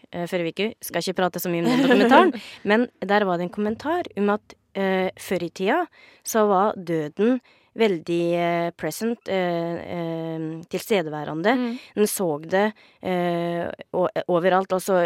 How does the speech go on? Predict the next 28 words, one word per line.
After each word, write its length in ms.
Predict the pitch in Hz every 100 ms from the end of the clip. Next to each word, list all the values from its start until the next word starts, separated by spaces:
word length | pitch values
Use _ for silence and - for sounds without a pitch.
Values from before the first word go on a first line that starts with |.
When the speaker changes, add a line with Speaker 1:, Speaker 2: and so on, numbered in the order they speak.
| 160
Speaker 1:
enten 360 | - 185 160 175
så 200 | 165 185
ble 260 | 165 - 175
en 100 | 170
skolekamerat, 760 | - 185 165 175 160 156 160 - -
eh, 240 | 165 160 165 - _
død, 440 | - 170 170 185 185 _ - -
eh, 240 | 185 170 165
enten 240 | 180 -
av 80 | 170
sykdom 560 | - 190 165 - 175 175
eller 260 | 165 165 165
på 100 | 180
skoleveien, 640 | - 202 170 156 156 165
Speaker 2:
Mm. 60 | 170
Speaker 1:
eller 180 | 156 147 -
av 80 | 175
en 160 | 175 156
ulykke. 400 | 151 - 180 180
F-, 140 | 175 -
eh, 220 | 170 160 170
foreldre, 460 | - 196 180 160 170
besteforeldre 640 | 185 180 165 160 156 160
døde, 400 | 156 151 165 190 196
soldater 640 | 202 185 160 143 - 170
døde 240 | 185 170
i 80 | 170
krigen. 580 | - 165 139 175 285